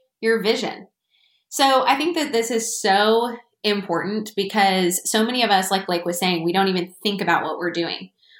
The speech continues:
We don't even think about how we wanna feel in the morning, how we wanna start our workday, how we wanna finish our workday, and how we want to wind down at the end of the day, how we wanna get ready for sleep, kind of, uh, rejuvenate.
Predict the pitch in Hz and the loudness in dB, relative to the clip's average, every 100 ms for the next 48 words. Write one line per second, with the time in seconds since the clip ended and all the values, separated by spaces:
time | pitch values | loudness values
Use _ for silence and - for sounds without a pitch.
0 | - 220 214 220 208 185 180 185 170 160 | -2 2 4 2 0 -2 -2 -2 -2 -2
1 | 190 170 165 160 175 190 277 277 269 254 | 0 0 -2 -4 -6 -4 -2 0 0 0
2 | 240 240 233 226 220 220 180 160 - - | -2 0 2 2 2 0 -2 -2 -6 -10
3 | - 208 220 214 208 208 208 208 196 190 | -4 0 2 2 0 -2 -2 0 2 4
4 | 190 185 - _ _ 202 185 170 151 - | 2 -2 -8 _ _ -2 0 0 -4 -2
5 | 226 240 240 208 208 196 196 196 185 180 | 0 0 2 2 2 -2 -2 2 2 2
6 | 180 170 - 190 190 190 196 190 196 226 | 0 -2 -2 2 2 2 0 0 0 0
7 | 208 208 202 - 208 202 196 165 156 180 | 0 0 0 -2 0 0 0 0 0 0
8 | 190 165 180 175 165 175 _ - 180 175 | 2 2 2 2 0 -6 _ -4 -2 -2
9 | 143 170 254 - 143 117 - 185 185 180 | 0 0 0 0 0 -2 0 0 0 0
10 | 180 180 - 170 160 - - - 240 233 | -2 -4 -2 -2 -4 -8 -8 -4 -2 2
11 | 220 - - - _ _ _ - 185 175 | 0 -2 -18 -20 _ _ _ -4 -2 -2
12 | - - 175 160 156 175 180 180 220 214 | -6 -4 0 0 -2 -2 -4 0 2 2
13 | 202 196 190 - | 2 2 2 -2